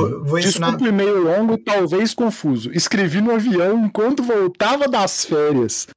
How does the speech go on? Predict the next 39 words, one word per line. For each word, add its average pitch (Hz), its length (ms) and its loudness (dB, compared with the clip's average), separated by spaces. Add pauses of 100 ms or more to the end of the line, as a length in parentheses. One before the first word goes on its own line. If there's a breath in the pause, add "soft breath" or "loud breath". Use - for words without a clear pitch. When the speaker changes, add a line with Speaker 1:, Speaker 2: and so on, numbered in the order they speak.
(120)
Speaker 1:
Olha 110 160 -2
Speaker 3:
E 180 40 2
Speaker 1:
aí. 170 40 0
Speaker 3:
muita 226 420 2
coisa 220 300 0
se 208 160 -2
passava 190 480 0
na 196 80 2
minha 202 140 0
cabeça. 120 600 -2 (680 loud breath)
Atenciosamente, 190 1600 0 (760)
Ulisses 196 960 0
blé, 170 220 0
blé, 170 180 2
blé. 110 260 -8 (1500)
Speaker 2:
Eu 156 180 0
vou 139 180 -2
Speaker 3:
Tem 151 100 2
o 151 40 2
sobrenome 131 460 0
dele 123 140 2
aqui, - 140 -8
mas 160 140 -2 (120)
foda-se, 131 280 -2 (140)
não, 127 140 -8
não 127 100 -4
Speaker 2:
Ulisses, 160 580 0
Speaker 3:
fala. - 120 -20 (120)
Speaker 2:
eu 147 160 -2
vou, 143 680 0
eu 135 120 0
vou 135 240 2
te 131 140 -4
ensinar 143 300 0
uma 139 140 0
tecnologia 139 760 0
nova 131 320 2
que 139 120 -6
inventaram. 131 720 2